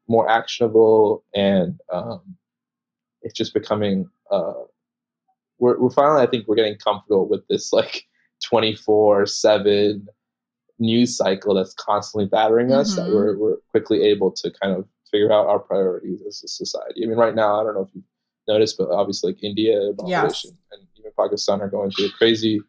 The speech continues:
Speaker 1: covid spike that's not even, you know, it's gonna peak in, like, June.
Speaker 2: Mm-hmm.
Speaker 1: And so, um, you know, that's something that as a cafe, like, you know, we benefit a lot from products <laughs> of India and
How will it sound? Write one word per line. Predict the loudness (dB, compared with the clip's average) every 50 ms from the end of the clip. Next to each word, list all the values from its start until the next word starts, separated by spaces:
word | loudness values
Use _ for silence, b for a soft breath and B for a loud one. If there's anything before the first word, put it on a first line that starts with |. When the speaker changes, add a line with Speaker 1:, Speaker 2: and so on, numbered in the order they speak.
| _ _ _ _ _ _ _ 2
Speaker 1:
covid | 4 4 4 2 0
spike | 0 0 2 2 2 2 0
that's | -4 -4 -4 -4
not | -4 -4 -2
even, | -2 -4 -2 -4 -6 -6 _ _ _ _ _ -14
you | -8 -8
know, | -8
it's | -8 -8
gonna | -8 -6 -6 -6 -6 _ _ _ _ _ _ -4
peak | -4 -4 -2 -2
in, | -4
like, | -4 -4 -6 _ -8
June. | 0 2 4 4 4 4 2 -2 _ -8
Speaker 2:
Mm-hmm. | -4 -4 -2 0 0 -2 -2 -2
Speaker 1:
And | -2 -2
so, | 0 2 4 4 4 4 4 4 2 0 -4 _ _ -6
um, | -4 -2 -2 -2 -2 -4 -8 -12 _ _ _ -6
you | -4 -2
know, | 0 -2 -2 0 2
that's | 0 0 2 0
something | -2 0 0 0 0
that | 2 0 0 -2 -4 -6 -4
as | -4 -4 -4
a | -2
cafe, | 0 0 0 4 4 4 6
like, | 6 4 0 -2 -8
you | -10
know, | -10 -8 -10 -12 -16 _ _ _ _ _ _ _ _ _ _ -4
we | -2 0
benefit | 0 0 2 0 0 0 0 0 0 0 _ -2
a | 0
lot | 2 2 2 2 0 -4 _
from | -4 -4 -4 -4 -8 -16 _ _
products | -2 0 0 0 0 -2 -4 0 2
<laughs> |
of | 4 4 4 2 2 2 2
India | 2 4 4 4 4 2 2 -2 -4
and | -6